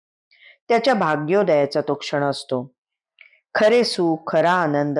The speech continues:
खरे अस्तित्व देव रूपाने त्याच्या पुढे उभे राहते आणि ते पाहणारी, जाणवणारी ज्ञानदृष्टी त्याला मिळते. मग तो प्रपंचात फक्त देहाने राहतो.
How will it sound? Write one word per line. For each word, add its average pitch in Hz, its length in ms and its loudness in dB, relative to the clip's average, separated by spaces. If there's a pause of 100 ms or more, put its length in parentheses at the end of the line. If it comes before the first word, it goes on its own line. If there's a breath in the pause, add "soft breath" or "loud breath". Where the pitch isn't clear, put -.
(160)
खरे 165 220 2
अस्तित्व 151 680 -2 (480 soft breath)
देव 220 300 2
रूपाने 160 500 0
त्याच्या 185 320 -2
पुढे 156 300 0
उभे 151 280 0
राहते 143 520 -2 (120)
आणि 151 240 0
ते 151 180 0
पाहणारी, 151 720 0
जाणवणारी 147 680 0
ज्ञानदृष्टी 151 840 -2
त्याला 131 380 0
मिळते. 131 400 -2 (840 loud breath)
मग 262 280 2
तो 285 60 2
प्रपंचात 185 640 0 (120)
फक्त - 260 -2
देहाने 170 580 0
राहतो. 135 560 -2